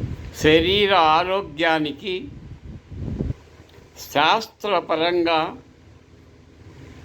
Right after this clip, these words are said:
ఆ నవంబర్, డిసెంబర్, జనవరి మాసంలో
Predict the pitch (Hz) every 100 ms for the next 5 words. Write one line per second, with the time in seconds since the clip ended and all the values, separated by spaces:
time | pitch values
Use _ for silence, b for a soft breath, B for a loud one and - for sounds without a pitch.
0 | - - 160 160 156 151 160 196 214 202
1 | 196 160 156 156 185 185 185 175 147 139
2 | 156 175 175 170 160 135 143 160 160 156
3 | 151 151 151